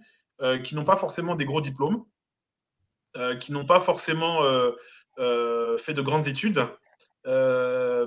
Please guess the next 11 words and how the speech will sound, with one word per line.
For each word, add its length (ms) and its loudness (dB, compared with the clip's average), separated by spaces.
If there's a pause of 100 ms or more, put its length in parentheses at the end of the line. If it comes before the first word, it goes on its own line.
(100)
pour, 300 0
euh, 100 2 (720)
comment 260 4
elles 80 0
peuvent 260 -2
effectivement, 800 -6
euh, 240 -2 (100)
arriver 600 -2 (240)
vers 120 -2
ce 140 -10
métier ? 300 -8